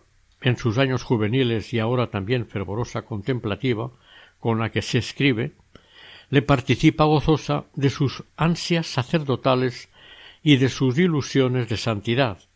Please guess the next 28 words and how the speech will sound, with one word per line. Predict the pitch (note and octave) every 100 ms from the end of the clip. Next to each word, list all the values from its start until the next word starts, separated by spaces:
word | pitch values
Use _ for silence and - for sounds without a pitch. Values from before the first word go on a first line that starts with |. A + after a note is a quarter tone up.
| _ -
como | A2 G2
ya | G2+ B2+
participaban | C#3 A#2+ C#3+ C#3+ B2+ B2+ C3 D3
antes | C3 A#2+ B2+ B2
de | A2
ingresar | A#2+ B2+ B2 B2 B2 - - - _
en | D3+ D3+
sus | - D3
monasterios | C#3+ B2 G#2 - - A#2+ B2 A#2
respectivos, | A2 G#2+ A2 - A2 - G2+ D2+ - - _ _ _ - - _ _
y | D3
le | C3+ B2
recordaba | A2+ A2 G#2 A#2+ A#2+ C3+ C#3
que | - A#2 G2+ - _ _ -
estaban | C3 - - C#3 D#3 D#3 -
ahora | A#2+ B2+ C3
juntas | - D#3+ D#3+ - C#3 -
las | B2+ G#2 -
dos | D3 D3 - - _ _ - - _
en | C3+ A#2+
la | G#2
prensa | - C#3+ C3+ - C#3
del | C3 A#2+
dolor. | G#2 F2+ D#2 _ _ _ _ _ _ _ _ _ - _
Te | - A#2
digo | D3+ D#3
de | C3+
verdad | A#2+ A2 C3 E3 E3